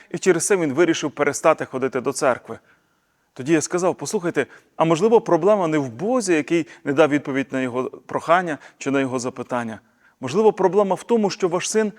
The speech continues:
неправильно уявляв собі Господа. Він просто переплутав Бога і Санта-Клауса. Але Господь — то не просто чарівна особа, яка дає відповідь на кожну нашу забаганку. Він сам вирішує, що буде для нас найкращим. І коли ми просимо в нього,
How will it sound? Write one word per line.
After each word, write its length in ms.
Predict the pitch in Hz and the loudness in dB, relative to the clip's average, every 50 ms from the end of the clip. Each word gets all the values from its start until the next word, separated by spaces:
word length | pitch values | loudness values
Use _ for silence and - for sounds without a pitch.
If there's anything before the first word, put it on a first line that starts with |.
| - - _ - | -16 -20 _ -4
неправильно 640 | 147 156 180 - - 214 214 196 208 208 202 208 - - | 0 0 0 2 4 4 4 4 4 2 2 0 0 -2
уявляв 480 | 196 190 208 233 247 277 277 233 156 | 0 2 2 4 4 2 0 -2 -2
собі 220 | - - 135 131 165 | -4 -6 -4 -4 -4
Господа. 540 | 160 165 165 151 - - 117 113 117 113 - _ _ _ _ _ _ _ _ - | -4 -2 -4 -6 -6 -6 -6 -6 -6 -6 -10 _ _ _ _ _ _ _ _ -8
Він 120 | 160 156 | -6 -2
просто 300 | - - 208 - - 202 | 2 2 2 2 2 0
переплутав 580 | 160 - 190 196 - - 254 254 - 180 147 127 | 2 4 4 4 4 2 -2 -2 0 0 -2 2
Бога 280 | 123 156 185 185 214 | 4 4 4 6 4
і 100 | - 196 | 0 -2
Санта-Клауса. 800 | 196 - 185 190 180 220 220 - 247 240 208 160 127 - 143 127 - - - _ _ _ _ _ _ _ _ | -2 -4 -6 -4 -4 -4 0 2 2 4 4 2 0 0 -2 -4 -4 -6 -16 _ _ _ _ _ _ _ _
Але 200 | - 160 175 - | 4 4 4 4
Господь — 460 | 147 160 160 - - - 247 226 - | 2 0 -4 -6 -2 0 0 0 0
то 100 | - 170 | 0 -4
не 100 | 175 170 | -4 -4
просто 380 | - - 220 233 - - 190 170 | 0 2 2 2 2 0 -4 -4
чарівна 420 | - 170 170 160 175 170 190 196 | -2 -2 -2 0 0 0 -2 -4
особа, 480 | - 147 - - - 240 220 143 131 127 | -4 -4 -4 0 2 2 2 2 2 0
яка 220 | 135 - 170 165 | 0 2 2 2
дає 260 | 151 160 151 143 139 | 2 2 0 0 0
відповідь 440 | 131 196 233 220 - 196 185 190 180 - - - - - | 0 -2 -4 -2 -2 -4 -4 -4 -6 -10 -14 -20 -10 -6
на 100 | 151 160 | -6 -4
кожну 300 | - - 208 170 151 151 | -2 -2 -2 0 0 -2
нашу 260 | 151 156 147 - 151 | -2 -2 -4 -6 -6
забаганку. 680 | 139 135 147 131 156 156 156 165 156 135 - - 110 104 - _ _ _ _ _ _ _ | -4 -4 -2 0 -2 -2 -2 -2 -2 -4 -4 -8 -12 -16 -18 _ _ _ _ _ _ _
Він 260 | - 117 135 170 165 147 | -12 -6 -2 -2 -2 -2
сам 380 | - - 214 220 214 196 160 | -2 -2 -2 -2 -2 -2 -2
вирішує, 520 | 117 131 156 196 220 202 - 196 190 185 175 - - - - | -2 -2 -2 -2 -2 -2 0 0 0 0 0 -4 -14 -20 -20
що 240 | - - - 269 | -8 -2 -2 0
буде 240 | 214 220 226 185 226 | 2 2 2 2 0
для 160 | 175 190 196 | 0 0 0
нас 220 | 160 143 143 - - | 0 0 -2 -2 -4
найкращим. 560 | 190 196 - - 240 226 170 - - 147 127 - - - - | -6 -6 -2 0 2 2 2 0 -2 -6 -6 -6 -10 -8 -6
І 80 | - - | -4 -2
коли 200 | - 233 233 220 | 2 4 4 6
ми 100 | 208 196 | 4 2
просимо 520 | 208 - 226 254 240 - - 202 185 165 | 2 2 0 2 2 0 -2 -4 -4 -4
в 80 | 151 165 | -4 -2
нього, 380 | 190 220 226 196 214 202 - | 0 0 2 2 0 -2 -6